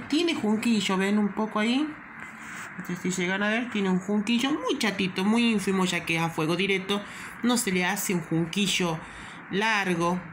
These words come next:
para que el calor se pueda repartir bien, para que no haya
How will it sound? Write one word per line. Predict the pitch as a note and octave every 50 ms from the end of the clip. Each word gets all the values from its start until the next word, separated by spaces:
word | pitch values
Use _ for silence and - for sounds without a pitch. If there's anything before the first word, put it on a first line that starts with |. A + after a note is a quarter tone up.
| - - - - -
para | D3 C#3+ D3+ D3+
que | - D#3+
el | D3+ -
calor | D#3 D3 D3+ D#3 D#3+
se | - F3+
pueda | - D3+ D3+ D3+
repartir | D#3 D#3+ D#3+ - D3 C#3 - - E3 D3+ E3+
bien, | E3+ G#3 A3 G#3 F#3+ F#3 F3 F3+ F#3 F#3 - - - - - -
para | - C#3+ D3
que | D3+ D#3
no | D3+ D#3
haya | D#3 E3 E3 - G3 E3+ D#3+